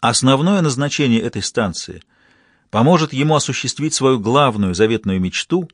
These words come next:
производство и распространение по всему миру неограниченного количества энергии, доступной всем и не стоящей ни цента. Однако эту важнейшую составляющую его проекта лучше пока держать при себе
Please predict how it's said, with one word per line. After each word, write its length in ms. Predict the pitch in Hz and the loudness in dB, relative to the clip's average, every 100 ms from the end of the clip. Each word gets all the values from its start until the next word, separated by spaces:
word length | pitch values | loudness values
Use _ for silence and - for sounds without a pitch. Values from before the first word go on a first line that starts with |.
| _ _ _ _ _ - | _ _ _ _ _ 0
производство 960 | 110 117 92 104 185 185 - 87 87 - _ _ - | 2 4 2 0 0 -2 -6 -6 -6 -8 _ _ -6
и 180 | 147 - | -4 0
распространение 840 | 139 - 135 - 135 139 120 107 | -2 -2 -6 -2 0 2 2 2
по 120 | 104 | 0
всему 260 | 104 120 113 | -4 0 2
миру 300 | 117 185 156 | 2 2 2
неограниченного 760 | 120 127 143 131 165 - 139 127 | 4 4 4 2 0 -2 -2 0
количества 520 | 131 139 120 - 127 | 0 0 -4 -2 -2
энергии, 480 | 131 165 135 131 - - - - _ | 0 0 0 0 -2 -8 -20 -20 _
доступной 680 | 82 147 - 185 160 139 120 | 2 2 2 0 -2 -2 -2
всем 400 | - - 196 180 | -2 -4 -4 -4
и 180 | - | -2
не 100 | 127 | 0
стоящей 480 | 117 - 165 151 123 | 0 -2 -2 -2 -2
ни 120 | 123 | -2
цента. 500 | 147 - 101 82 - - _ _ _ _ _ _ _ _ _ _ _ _ _ | -4 -4 -4 -4 -12 -20 _ _ _ _ _ _ _ _ _ _ _ _ _
Однако 460 | 120 123 156 156 165 | 0 2 2 4 0
эту 420 | - 170 165 190 | 2 0 2 0
важнейшую 640 | 180 165 175 175 - 165 | 2 2 0 0 0 -2
составляющую 680 | - - 160 156 156 - 147 | -2 0 0 2 0 -2 -4
его 160 | 147 143 | -2 0
проекта 440 | 143 139 135 123 | 2 2 0 -4
лучше 240 | 135 - | -4 -4
пока 220 | 127 120 120 | -4 -2 -4
держать 340 | 107 113 110 | -2 -2 -2
при 100 | 117 | -6
себе 420 | - 113 87 65 | -6 -6 -8 -10